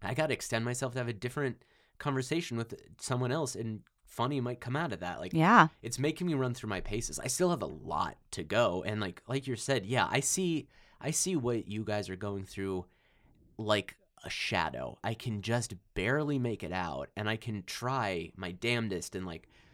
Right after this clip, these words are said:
Speaker 1: okay, well, I grew up Jewish in a very Christian white world. Can I equate that to it a little
Speaker 2: Mm-hmm.
Speaker 1: bit and, like, try to find all my empathetic lenses? And I'm
Speaker 2: That's great.
Speaker 1: still, still missing things.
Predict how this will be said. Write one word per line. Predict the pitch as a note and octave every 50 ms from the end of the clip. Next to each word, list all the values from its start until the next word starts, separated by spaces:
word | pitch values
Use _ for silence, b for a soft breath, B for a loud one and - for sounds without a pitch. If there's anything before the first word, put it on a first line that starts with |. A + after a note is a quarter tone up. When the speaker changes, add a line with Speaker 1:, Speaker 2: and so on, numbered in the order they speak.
| b b b b b
Speaker 1:
okay, | D#3 D3+ - C#3 C3 C#3+
well, | C#3 C#3 B2 A#2
I | A#2 A#2 A#2 A#2+
grew | G#2 F#2 A2+ G#2+ G#2+ G#2+
up | A2 G2+ F2+
Jewish | - F#2+ F#2+ G2 G#2 G2+ - - -
in | G#2 G#2 G#2
a | G#2 G2+
very | F#2 F2+ F2 G2 F#2+ F#2+ F#2+ F#2 F#2 F#2+ F#2+
Christian | F#2 - - - F#2+ F2+ - - - G#2 F#2+ F2+
white | F2+ F2+ F#2 F2+ - A2
world. | D3 D#3+ C#3 A2 F#2+ F2+ - -
Can | - A2+
I | A2 G#2+ G#2+
equate | D#2 G2 - - - - - G2 G2+ G2+ G2+ G2 - - - - b b b b b b b F2 F#2+ F#2+
that | G#2 A2+ A#2+ C#3+ D#3+ E3 - -
to | - - E3 D#3 D#3+
it | F3+
a | E3+
little | C#3 - F3+ F3 F3
Speaker 2:
Mm-hmm. | - C3+
Speaker 1:
bit | C3+ C3 G#2+
and, | A2 G#2
like, | G2+ -
try | - - C3 C3+
to | B2
find | - - B2 A#2 A#2 A#2+ - -
all | G#2+ A2+ B2
my | C3 B2+ -
empathetic | - A2 G#2+ F#2 A2+ - - - G#2+ G2+ G2+ G2 F2+ - - - - - _ _ _ _ _ _ _ _ _ _ -
lenses? | - A2 B2 C#3+ D#3+ D3+ B2+ F#2+ G2 F2 E2 D#2 - -
And | - G#2+ G#2+ G2+
I'm | F#2+ G2+ G2+ F#2+
Speaker 2:
That's | - - D#3 - - -
great. | E3 F3 A3+ E3+
Speaker 1:
still, | A2+ G#2+ F#2+ F#2 F2+ E2+ F2 - - - - - - -
still | - - - - - - F3+ C#3 G#2+ F#2
missing | G2 G#2+ A#2 A2 - F2 E2 C#2+ -
things. | - - C2+ - - - - -